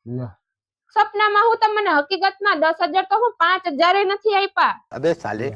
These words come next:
Speaker 1: તો મેં થોડી કીધું સપનું કોને આવ્યું? તને આવ્યું.
Speaker 2: હા.
Speaker 1: એમાં દસ હજાર તો મેં આપ્યા ને તને.
Speaker 2: હા.
Speaker 1: તું બોલી ને કે તમે મને દસ હજાર આપ્યા.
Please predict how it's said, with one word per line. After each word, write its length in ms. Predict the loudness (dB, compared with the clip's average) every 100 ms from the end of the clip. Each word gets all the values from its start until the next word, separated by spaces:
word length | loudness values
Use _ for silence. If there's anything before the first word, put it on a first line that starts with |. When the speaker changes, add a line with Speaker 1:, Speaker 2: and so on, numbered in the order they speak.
| -12 _ _ _ _
Speaker 1:
તો 60 | -4
મેં 220 | -2 0
થોડી 280 | 0 0 2
કીધું 260 | 2 2 0 -2
સપનું 340 | -6 -2 -2 0
કોને 180 | 0 2
આવ્યું? 240 | 0 0
તને 220 | 0 0
આવ્યું. 340 | 2 2 0 -8 _ _
Speaker 2:
હા. 220 | -4 -4 -4 _
Speaker 1:
એમાં 260 | -2 0 2
દસ 180 | 0 0
હજાર 240 | -2 -2 0
તો 60 |
મેં 140 | 0 0
આપ્યા 320 | -2 0 0
ને 80 | 0
તને. 180 | -2 -4 -10
Speaker 2:
હા. 140 | -10 -2
Speaker 1:
તું 140 | 0
બોલી 320 | 2 2 4 2
ને 60 | 0 -8 _ -14 -10
કે 80 | -4
તમે 160 | -2 0
મને 200 | 0 0
દસ 220 | 0 0 -4
હજાર 240 | -4 -2
આપ્યા. 340 | -4 -6 -10